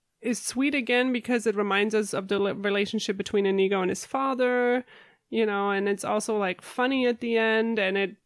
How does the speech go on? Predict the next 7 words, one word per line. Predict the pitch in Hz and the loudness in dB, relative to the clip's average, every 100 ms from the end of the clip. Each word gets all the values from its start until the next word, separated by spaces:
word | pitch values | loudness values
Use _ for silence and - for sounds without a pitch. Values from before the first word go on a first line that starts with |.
| - _ | -20 _
accomplishes | - 226 - - 214 214 233 - 233 | -6 -6 -6 -2 0 0 0 0 -2
so | - 226 208 | -2 -2 -2
much | 202 190 190 - | 0 -2 -2 -6
in | - 190 | -4 -4
such | 190 190 - | -4 -6 -4
little | 190 185 | -4 -4
time. | 190 190 185 180 - - | -6 -6 -4 -6 -8 -10